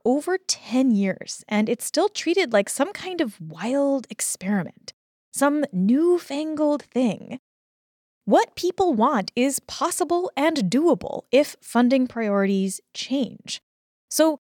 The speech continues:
why are we stuck with the <laughs> worst possible options?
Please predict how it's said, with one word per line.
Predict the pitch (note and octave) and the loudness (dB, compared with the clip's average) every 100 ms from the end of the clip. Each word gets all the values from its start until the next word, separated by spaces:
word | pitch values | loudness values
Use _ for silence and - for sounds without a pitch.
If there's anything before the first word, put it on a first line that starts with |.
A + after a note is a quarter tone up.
| _ _ _ | _ _ _
why | E3 G#3 F#4 A4+ A#4 - | -2 0 2 2 2 2
are | D4 D#4 | 0 0
we | D4+ D#4 | 0 -2
stuck | - - - - D4 A3+ - A3 | -4 -8 -8 0 2 2 -2 -2
with | A3+ - | -2 -4
the | G3+ A#3 | -6 -2
<laughs> | |
worst | A3+ G#3 B3+ C#4 - - - - | 0 2 2 2 -2 -4 -8 -10
possible | - A#3 B3 - B3 A3 A3 | -10 -6 -4 0 2 2 0
options? | E3+ F#3+ - - - - - - | -2 -4 -6 -10 -10 -16 -10 -10